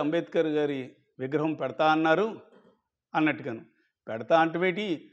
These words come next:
విజయవాడ నడిబొడ్డులో ఎప్పుడో పెట్టడం, ప్రారంభించడం, అది గొప్ప పర్యాటక సెంటర్గా కూడా డెవలప్ అయింది.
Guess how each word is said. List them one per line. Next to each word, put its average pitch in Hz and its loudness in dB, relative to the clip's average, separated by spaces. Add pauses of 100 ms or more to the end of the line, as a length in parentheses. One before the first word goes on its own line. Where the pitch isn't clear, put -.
(340)
విజయవాడ 156 2 (120)
నడిబొడ్డులో 165 4 (840)
ఎప్పుడో 180 2 (160)
పెట్టడం, 175 0 (320)
ప్రారంభించడం, 175 4
అది 170 0 (100)
గొప్ప 185 6 (1300)
పర్యాటక 208 8 (920)
సెంటర్గా 185 4
కూడా 165 8 (380)
డెవలప్ 147 4
అయింది. 135 -4